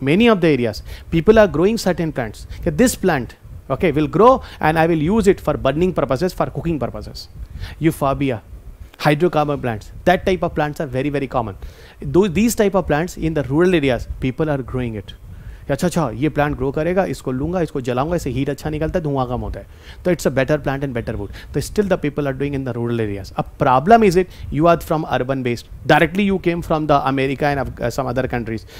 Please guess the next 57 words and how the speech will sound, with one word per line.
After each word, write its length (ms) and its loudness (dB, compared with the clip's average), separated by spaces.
so 140 2
you 140 0
don't 160 4
know 180 4
what 200 4
is 120 -4
going 100 0
to 100 -4
be 160 -2
happen 180 -2
in 60 -4
the 80 -2
rural 220 0
areas, 340 -4
but 140 2
this 120 -2
is 120 0
the 100 0
reality. 480 -2
Okay, 220 0
this 180 4
is 120 4
the 100 6
reality. 460 0
So 220 6
this 240 6
type 220 4
of, 400 0
this 240 2
type 200 0
of 160 -2
wood, 160 0
burning 320 2
of 140 2
wood, 160 6
it's 220 -2
also 240 0
the 100 4
part 260 0
of 100 -2
biofuel. 460 -2
Okay, 200 4
many 360 6
of 140 4
the 100 4
non-edible 560 0
crops, 320 -2
many 260 4
of 140 6
the 80 4
non-edible 500 0
crops, 280 -6
many 280 6
of 160 4
the 80 4
edible 340 2
crops, 480 -4